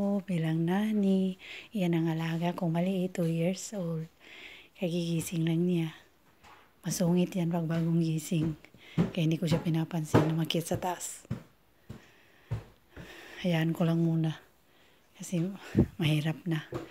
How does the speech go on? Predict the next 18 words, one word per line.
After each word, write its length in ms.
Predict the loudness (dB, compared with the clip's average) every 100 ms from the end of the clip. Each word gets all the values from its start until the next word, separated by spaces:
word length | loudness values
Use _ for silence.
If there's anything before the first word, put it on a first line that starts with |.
| -18 -18 -6
Magulo. 480 | 2 4 6 4 0 -14 _ -20 -20 -10
Mag-iskandalo. 800 | -4 -2 0 0 2 2 2 0 -2 -6 -8 -14 -16 -18 -20 _ _ -20 -20 -20 -18 -16 -16 -18 -20 -20 -20 -20 -20 _ -20 -20 -8 4
Okay. 880 | 4 4 4 8 10 10 8 6 0 -12 -14 -20 -20 -20
Update 280 | -4 0 2 0
ko 80 |
kayo 240 | 2 6 6
sa 160 | 6
ibang 320 | 6 6 4 4
mga 240 | 2 4
video 320 | 2 4 2
ko 160 | 4 2 6
pa. 480 | 4 6 2 0 -6 -14 -20 -20 -20 -20 -20 -20 -20 -20 -20 -20 _ -6
Mag-aalaga 640 | -2 0 4 4 4 4
muna 400 | 4 6 6 4
ako. 160 | 4 4
Magtatrabaho 720 | 4 4 4 6 4 4 2
muna 480 | 2 4 4 2 0
ako. 480 | 2 2 2 0